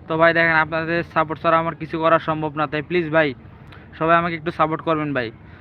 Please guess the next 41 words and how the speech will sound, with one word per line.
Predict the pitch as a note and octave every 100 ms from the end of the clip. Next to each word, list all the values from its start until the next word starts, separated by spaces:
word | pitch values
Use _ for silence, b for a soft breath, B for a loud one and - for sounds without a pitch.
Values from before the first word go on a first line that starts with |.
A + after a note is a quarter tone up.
| B B
আসলে | D3 - F3
ভাই | F3 F3
দেখেন, | E3 F3 E3
কেউ | F3 E3+
কিন্তু | F3+ F3+
কারো | E3 E3
সাপোর্ট | E3+ E3 D#3
ছাড়া | E3 E3
উপরে | E3+ E3+
উঠতে | E3
পারে | D3+ D3
না, | C#3
ঠিক | B2+ D3
আছে | D#3 D#3+
ভাই? | D#3+ C#3+
তো | D3
ভাই | D3+
আপনি | D3+ D3+
যদি | E3 E3+
আমাকে | F3 F3
সাপোর্ট | E3+ E3 E3+
করেন | E3 F3 D#3+
ইনশাল্লাহ | D#3+ - E3 D#3+
আমিও | D#3 D#3+ D#3+
আপনাদেরকে | D#3 D#3 D#3 D#3
সাপোর্ট | D3+ D3+ D3
করার | D#3+
চেষ্টা | D#3 D#3+ E3 D#3+
করব। | C#3 B2+ A#2 B B B B
তো | E3
ভাই | D#3 D#3+
কে | F3
কোথা | E3 E3 E3
থেকে | E3 E3
লাইভটি | D#3+ E3
দেখে, | D#3+ D#3 D#3+
আহ, | - - D3+ D3+ D3+
লাইভটি | D#3 D#3 D#3+
দেখছেন | D#3+ F3
অবশ্যই | D#3+ D3+ C#3 D3+
জানাবেন। | D#3 D#3 D#3+